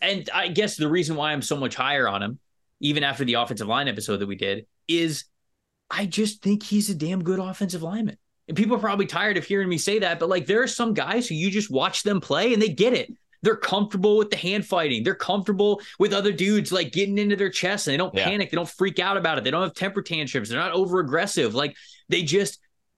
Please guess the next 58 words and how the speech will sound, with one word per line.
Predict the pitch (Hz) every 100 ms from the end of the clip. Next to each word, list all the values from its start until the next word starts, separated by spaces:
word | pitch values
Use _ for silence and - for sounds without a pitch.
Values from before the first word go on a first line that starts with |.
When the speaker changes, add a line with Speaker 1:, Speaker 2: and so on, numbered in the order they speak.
| _ -
Speaker 1:
they're | 147 147
smooth. | - 147 160 196 214 156
They | 117
get | 104 151 190
it. | 175
They | 117 110
know | 127
what | 190 175
they're | 165
there | 180 190
to | 170
do. | 143 170 202 175
They're, | 120 113 107
they're | 127 107
not | 110 160
afraid | 175 - 185
to | 180
be | 175
the | 160
big | 139 160
boys | 165 185 180
out | 175 170
there. | 185 185 190
And, | 147 -
and | 151
Saldiveri, | 139 170 165 143 147 156 127 -
to | 135
me, | 131 127 117
feels | 120 110
like | 113
a | 107
guy | 110
who's | 110 107
very | 104 127 139
comfortable | - 131 120 117 110
being | 110 110 104
an | 101
offensive | 95 - 107 -
lineman. | - _ _ _ _ _ _ -
And | 135
I | 135
think | 131 107
that | 104
that | 95
goes | 90 87
a |
long | 95 98
way. | - - - _
I | 101
really | 101 90 -
do. |
Speaker 2:
I, | - _ - 131
I | 139
heard | 139 110
rave | 107 120 117
reviews | 107 104 107 101
about | 104 92 87 85
him | 87 85 85